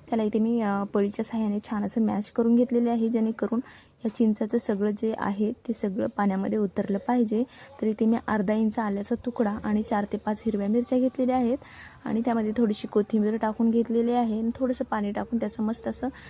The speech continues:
गरगरीत वाटण इथे मी तयार करून घेत आहे. आता हे सगळं वाटण तया-, तयार ते करताना ना एवढं छान सुगंध येत होता, खूप मस्त असा सुगंध येत होता. आता त्यानंतर या, अम, पाण्यामध्ये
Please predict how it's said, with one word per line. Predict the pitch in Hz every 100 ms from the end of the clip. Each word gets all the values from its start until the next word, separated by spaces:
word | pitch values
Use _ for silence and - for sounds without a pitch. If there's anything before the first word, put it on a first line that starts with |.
| - - 220
गरगरीत | 202 202 202 - -
वाटण | 202 226
इथे | 233 -
मी | 208 202
तयार | 196 202
करून | 202 202
घेत | 208 214
आहे. | 220 214 226 - - - -
आता | 226
हे | 233
सगळं | 240 214 220
वाटण | 226 196 240 226
तया-, | 226 208 196 196
तयार | 208 214
ते | 214
करताना | - 196 208 214
ना | 208 202 220
एवढं | 196 202 233 233
छान | 214
सुगंध | 214 196 214 202
येत | 214 214
होता, | 202 214 - - - - -
खूप | 226 -
मस्त | 220 -
असा | 226 247
सुगंध | 240 208 214
येत | 214 208
होता. | 196 208
आता | 240 233 214
त्यानंतर | 220 208 208 214
या, | 208 208 208 208
अम, | 196 190 190 - -
पाण्यामध्ये | 196 208 208 208